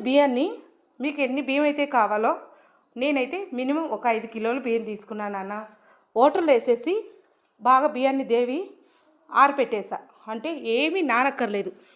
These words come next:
ఊరికే డస్ట్ పోయేంత వరకే, ఊరికే మంచి వాటర్లో వేసి బియ్యాన్ని ఒకసారి క-, దేవి ఒక బియ్యాన్ని నీళ్ళు వడబోసేసా. వడబోసి ఉదయాన్నే ఆరబెట్టేసా, నీట్‌గా వచ్చాయి. తల్లి, ఇందాక బోండాలు ఎలా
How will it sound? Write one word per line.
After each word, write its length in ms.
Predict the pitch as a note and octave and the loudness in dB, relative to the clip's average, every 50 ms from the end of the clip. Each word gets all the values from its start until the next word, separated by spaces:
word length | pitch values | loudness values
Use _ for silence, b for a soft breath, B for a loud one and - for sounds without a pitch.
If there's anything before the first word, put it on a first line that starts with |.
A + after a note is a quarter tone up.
| b b G3+ A3+ | b b -6 -4
ఊరికే 300 | C4 C#4+ C#4 C#4 C#4+ D#4 D#4 A3 A3 | -2 -2 -2 -2 -4 -4 -2 -2 -4
డస్ట్ 260 | A3 G#3+ - - - D#4 A#3+ | -4 -4 -4 -8 -8 -2 -2
పోయేంత 300 | A3+ A3+ A3+ A3 F3+ G#3+ G3 | 0 0 0 -2 -4 -4 -4
వరకే, 280 | G#3+ G3 G3 - A3 G#3 - - - _ _ _ _ - G#3 | -4 -4 -4 -6 -8 -8 -8 -10 -20 _ _ _ _ -8 -8
ఊరికే 200 | G#3+ G#3+ - G#3 G3+ | -8 -6 -6 -6 -6
మంచి 200 | G3+ G#3 G3+ B3+ A3+ G3+ | -6 -4 -4 -2 0 2
వాటర్లో 300 | G#3 G#3 A3 A#3 A3+ G#3 | 2 0 0 -2 -4 -4
వేసి 220 | F#3+ F#3+ - D#4 F4+ F4 B B B B B B B B - G3+ | -4 -4 -4 -4 -4 -4 B B B B B B B B -2 2
బియ్యాన్ని 320 | C#4+ E4+ F#4 F#4 F#4 F4 D4+ D#4+ | 4 6 6 6 4 2 0 0
ఒకసారి 340 | C4+ - C4 A#3+ A#3+ A#3+ A#3+ - | -2 -2 0 0 0 0 0 0
క-, 160 | A3 G3+ G3 F3 E3 G#3 | 0 0 0 0 2 2
దేవి 240 | A3 A#3+ A3+ E4 G#4 G#4 - b b b b b b b - - | 2 4 2 0 -2 -2 -6 b b b b b b b -20 -18
ఒక 140 | - - D4+ C#4 B3+ A3+ A3 A3+ A3 G#3+ - - - - G3 | -6 0 2 2 4 4 4 2 2 0 -4 -14 -16 -8 -2
బియ్యాన్ని 360 | B3+ C#4 C#4 C#4 C4+ C4+ C4 B3+ A#3 | 4 4 4 4 4 2 0 0 0
నీళ్ళు 200 | B3 B3+ A#3 B3 A#3+ A3 | -2 0 0 -2 0 2
వడబోసేసా. 600 | A3+ A3 A3 G#3 A#3+ A3+ A3+ A3+ G3+ - - G#3+ A#3+ D#4 - - b b b b b b - A#3+ | 2 2 4 2 0 -2 0 -2 -4 -2 0 0 0 0 -2 -8 b b b b b b -2 2
వడబోసి 420 | B3+ C4+ C#4 C4+ C4+ C4 C4 F#4 C#4 C4 B3+ | 2 2 4 4 2 2 2 0 0 0 2
ఉదయాన్నే 340 | B3 B3+ B3+ C4+ C4+ D4 D4 B3 | 2 4 4 4 4 4 4 4
ఆరబెట్టేసా, 520 | A#3 A3+ A3 B3 A3+ - A3+ G3+ G3+ - B3 B3 A#3 | 2 2 2 0 -2 0 -2 -2 -2 -2 -2 -2 -2
నీట్‌గా 320 | A3+ A#3 A#3 A#3 A3 A#3+ A3 G3 | -2 -4 -4 -4 -2 -2 -2 -2
వచ్చాయి. 260 | F#3+ - - G3+ G#3 _ _ _ _ _ _ - - - - B3+ | -4 -6 -6 -6 -6 _ _ _ _ _ _ -14 -12 -6 0 0
తల్లి, 220 | A#3+ B3 C4+ D4+ F#4 G4 - - - - _ _ _ - B3+ | 2 2 4 2 2 0 -2 -6 -14 -20 _ _ _ -2 2
ఇందాక 220 | D4 E4+ E4+ E4+ - - | 4 4 6 4 6 6
బోండాలు 360 | C4 C#4 D4 D#4 D#4+ D4+ C4+ - - - - - _ _ _ _ _ _ _ _ _ - | 6 6 6 6 4 2 2 -2 -4 -8 -14 -20 _ _ _ _ _ _ _ _ _ -4
ఎలా 180 | B3+ B3 B3+ | 0 2 4